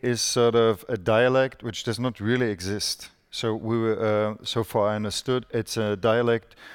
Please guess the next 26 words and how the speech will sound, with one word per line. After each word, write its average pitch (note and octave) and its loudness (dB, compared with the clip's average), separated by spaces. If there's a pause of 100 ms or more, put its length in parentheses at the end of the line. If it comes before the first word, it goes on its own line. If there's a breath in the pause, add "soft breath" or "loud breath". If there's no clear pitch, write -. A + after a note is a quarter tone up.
(140 loud breath)
where A2 0
they A2 4
try A2+ 0
to A2+ -4
figure G#2+ 0
out, G#2 0
uh, A2 -8
to - -10
try A#2 -4
to - -14
took - -10
parts G#2+ -2
from G#2+ -10
the F#2+ -8
s-, - -10
South - -6
Tyrol, G#2+ 0
the G2+ -6
Italian G#2+ -2
part, G2+ 0
the, G2 -2 (120)
the G2+ -4
Austrian G2+ -4
part, G2 -2
and G#2 -6
they G2+ 0